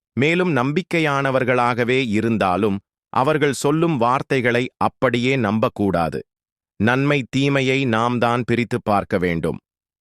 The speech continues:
இன்று இந்த ரகசியங்களை உன்னால் நான் கற்றுக்கொண்டேன். மேலும் உனது இந்த இன்னல்களுக்கு நானும் ஒரு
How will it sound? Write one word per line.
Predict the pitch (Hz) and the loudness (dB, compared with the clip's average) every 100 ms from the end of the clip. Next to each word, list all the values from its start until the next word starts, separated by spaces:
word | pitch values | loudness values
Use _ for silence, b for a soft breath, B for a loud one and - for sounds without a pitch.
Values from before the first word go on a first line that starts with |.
| _ _ - | _ _ -2
இன்று | 127 156 156 160 147 | 0 2 2 2 2
இந்த | 139 139 | 0 2
ரகசியங்களை | 113 110 131 139 131 123 120 123 | 2 0 -2 -2 0 2 2 2
உன்னால் | 113 117 117 120 | 2 2 2 2
நான் | 107 101 | 2 0
கற்றுக்கொண்டேன். | 92 104 - 120 92 82 73 57 - _ _ _ _ | 0 -2 -2 -4 -2 -2 -2 -6 -12 _ _ _ _
மேலும் | 101 127 143 143 147 | 0 2 2 2 0
உனது | 113 127 131 131 | 0 0 0 0
இந்த | 120 120 120 | 0 0 2
இன்னல்களுக்கு | 110 120 131 117 113 110 - 127 131 - _ _ | 2 2 2 2 2 0 0 0 0 -6 _ _
நானும் | 92 113 127 135 139 | 0 2 2 2 2
ஒரு | 117 | 2